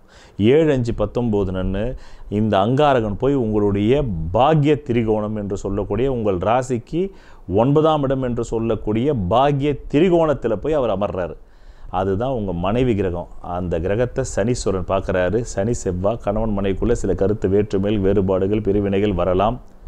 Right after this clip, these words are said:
ஏனென்றால் சனி வந்து செவ்வாய் பகை கிரகங்கள். அவங்க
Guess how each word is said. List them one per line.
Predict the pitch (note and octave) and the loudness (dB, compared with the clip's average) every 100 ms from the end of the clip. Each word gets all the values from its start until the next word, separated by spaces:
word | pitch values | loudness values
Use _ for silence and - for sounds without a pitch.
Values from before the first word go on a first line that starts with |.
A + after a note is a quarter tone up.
| - - - - - | -8 -8 -8 -8 2
ஏனென்றால் | A2+ A#2 G2+ G2 C3 D3 | 2 2 0 0 0 -2
சனி | - A2+ C3 D3 | -2 -2 0 -2
வந்து | C#3 G#2 G#2 C3+ | -2 -2 -2 -2
செவ்வாய் | - G#2+ B2 C3+ C3+ | -2 -2 0 -2 -2
பகை | G2 A#2+ | 0 0
கிரகங்கள். | B2+ G#2 G2 G2 C3 | 0 -2 -2 -4 -2
அவங்க | A2+ G#2 | -2 -2